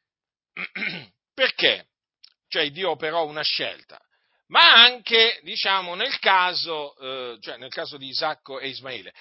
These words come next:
ma anche nel caso di, eh, Giacobbe e Esaù.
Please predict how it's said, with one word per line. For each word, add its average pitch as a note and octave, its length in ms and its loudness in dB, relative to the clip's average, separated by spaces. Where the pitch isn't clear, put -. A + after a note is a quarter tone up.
ma E4+ 160 6
anche B3+ 260 2
nel D4 180 -4
caso F#3+ 420 0
di, F#3+ 580 -8
eh, D#3+ 380 -4
Giacobbe A#3 960 -2
e F#3+ 260 2
Esaù. C#3 640 -8